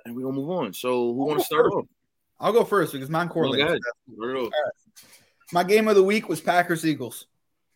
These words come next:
Speaker 2: I watched that game. That was a great game. The
Speaker 1: Mm-hmm.
Speaker 2: Packers matched the Eagles. I mean, the majority of the game. I mean, it, it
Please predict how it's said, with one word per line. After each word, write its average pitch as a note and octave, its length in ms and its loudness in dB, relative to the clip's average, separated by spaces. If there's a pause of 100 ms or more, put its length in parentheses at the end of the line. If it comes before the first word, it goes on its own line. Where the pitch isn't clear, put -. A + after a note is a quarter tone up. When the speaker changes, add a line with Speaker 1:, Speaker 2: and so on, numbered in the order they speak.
(360)
Speaker 2:
I D3 60 -2
watched F3+ 280 2
that F#3+ 240 2
game. G3 480 -4 (100)
That E3+ 80 2
was E3 120 0
a D#3 60 -4
great D3 580 0
game. C3+ 400 -8 (300)
The C#3+ 80 -6
Speaker 1:
Mm-hmm. B2+ 60 0
Speaker 2:
Packers E3+ 380 2 (180)
matched E3 180 -4
the D#3+ 80 -8 (120)
Eagles. E3 460 -2 (580)
I D3+ 120 -2
mean, D3+ 360 -4
the D#3 100 -4
majority E3+ 400 2
of D3 60 -2
the C#3+ 60 -2
game. C3+ 320 -4
I D3+ 80 -2
mean, D3+ 320 -4 (1200)
it, F3 280 2
it F3 60 2